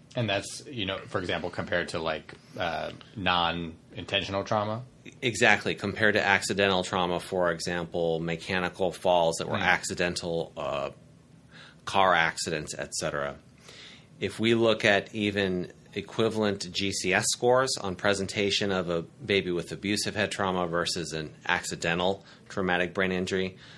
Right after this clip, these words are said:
Speaker 2: the mortality rate for the abusive head trauma is far higher.
Speaker 1: Mm. All right. Uh, really, obviously, terrible stuff. So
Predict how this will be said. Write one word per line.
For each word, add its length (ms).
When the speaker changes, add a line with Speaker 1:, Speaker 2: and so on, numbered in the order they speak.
Speaker 2:
the 100
mortality 640
rate 260
for 180
the 360
abusive 420
head 160
trauma 320
is 260
far 300
higher. 480
Speaker 1:
Mm. 180
All 80
right. 240
Uh, 340
really, 380
obviously, 400
terrible 340
stuff. 360
So 320